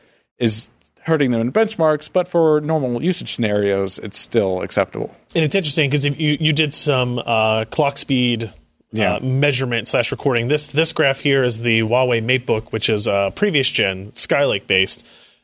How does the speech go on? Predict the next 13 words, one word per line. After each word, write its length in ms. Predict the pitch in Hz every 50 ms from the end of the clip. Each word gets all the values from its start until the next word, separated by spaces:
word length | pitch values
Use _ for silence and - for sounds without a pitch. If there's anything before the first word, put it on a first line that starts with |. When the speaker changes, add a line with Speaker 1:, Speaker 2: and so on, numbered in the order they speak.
| _ -
Speaker 2:
uh, 180 | - 98 95 95
Core 360 | - - - 143 139 127 -
M 180 | - 120 110 104
five. 640 | - - 127 113 107 98 95 92 92 90 90 - - _ _ _ _ _ _ _ _ -
And, 520 | - 120 123 120 120 120 120 117 - - -
um, 340 | 117 110 110 110 110 107
a 60 | 107 -
couple 220 | - 202 196 165
things 260 | - 147 139 127 117 123
worth 180 | 123 120 -
noting 300 | - 143 147 147 135 127
is 140 | 120 117 110
that 340 | 123 123 120 117 - -